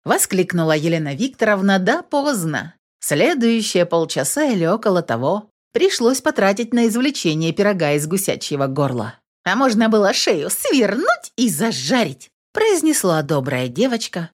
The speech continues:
когда выкашливающие каменные крошки гусь пришел, наконец, в себя. Гусь снова зашипел,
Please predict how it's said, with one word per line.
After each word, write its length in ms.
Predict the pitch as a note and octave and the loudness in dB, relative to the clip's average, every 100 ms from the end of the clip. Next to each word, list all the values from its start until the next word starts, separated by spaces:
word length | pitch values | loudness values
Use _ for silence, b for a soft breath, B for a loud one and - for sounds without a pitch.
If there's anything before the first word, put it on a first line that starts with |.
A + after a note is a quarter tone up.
| _ | _
когда 360 | - C#3+ A#3+ F#4 | -6 0 0 0
выкашливающие 1000 | D4+ A#3 G3+ G3 E3+ D3 D3 C#3+ - D3+ | 0 -2 -2 -2 -2 0 -2 -2 -4 -4
каменные 560 | D#3 E3+ D3 C#3+ C#3 C#3 | -2 -2 -2 -4 -4 -2
крошки 420 | D3 C#3+ - B2+ | -2 -2 -4 -8
гусь 360 | C3+ A#3 A#3 | -6 -4 -4
пришел, 520 | - E4 D4+ E3 C#3+ C#3+ | -6 -6 -4 -2 -2 -2
наконец, 500 | D3+ E3 C#3+ A#2+ - | -4 -2 -2 -6 -8
в 60 | |
себя. 400 | - E3+ C#3 A2 _ _ _ | -4 -2 -2 -4 _ _ _
Гусь 400 | C#3+ E3+ G#4 D#4+ | -2 0 2 0
снова 420 | - F3+ F3+ D#3+ D3+ | -2 2 2 2 0
зашипел, 720 | C3+ C#3+ A#2+ F#3+ A#3+ A3 | -2 -4 -2 0 0 -2